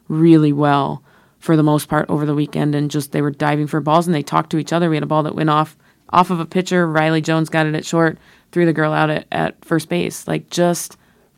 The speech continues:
they cared and they wanted it and they did it together. And it didn't matter what pinch hitter we put in or what pinch runner was in the game. They just kinda found that grittiness, grittiness that it didn't have to look pretty and it didn't have to look textbook, but we were gonna compete and we were gonna find a way to do it.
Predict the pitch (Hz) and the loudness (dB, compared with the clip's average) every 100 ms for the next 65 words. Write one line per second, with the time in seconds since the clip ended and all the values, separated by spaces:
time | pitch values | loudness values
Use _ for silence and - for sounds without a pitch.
0 | _ 165 160 - 151 151 151 151 156 147 | _ -2 -2 -2 -2 0 -2 -2 -2 -2
1 | 151 160 156 147 147 - 151 147 143 - | -2 -2 -2 -2 -4 -4 -2 -2 -4 -10
2 | - _ - 156 156 156 156 160 147 156 | -20 _ 0 2 4 2 0 -6 -4 -4
3 | - - 156 _ _ - - 165 170 160 | -4 -8 -10 _ _ -8 -4 0 2 2
4 | 156 151 143 160 - 175 170 170 165 160 | 0 0 2 0 0 -2 -2 -2 -2 -2
5 | 156 156 156 156 156 147 151 - 170 165 | -2 -2 -2 0 0 0 -2 -2 -2 -2
6 | 156 160 156 151 156 156 147 151 151 151 | 0 0 0 -2 -2 -2 -2 -2 -2 -6
7 | - - 151 156 156 - - 160 151 147 | -8 -6 -4 -2 -4 -6 -6 0 0 0
8 | 156 151 151 151 - 160 151 151 151 - | 0 0 0 -2 -4 -4 -2 -2 -2 -8
9 | - - 190 185 151 143 160 143 - _ | -14 -2 2 4 4 0 -2 -4 -6 _
10 | _ _ - 170 180 175 - 160 - 165 | _ _ -4 2 2 2 -2 -6 -2 -2
11 | 151 - - - 160 170 160 - 151 151 | -4 -6 -10 -2 0 0 -2 -4 -4 -4
12 | 151 156 - - 175 - 226 247 - _ | -6 -8 -8 -6 -6 -4 -2 -2 -4 _
13 | _ _ _ 160 156 156 147 151 - 151 | _ _ _ 0 4 4 2 -4 -4 -6
14 | - 160 170 151 147 147 143 - - 87 | -6 -6 -4 -4 -4 -4 -4 -4 -4 -6
15 | - - - | -10 -10 -12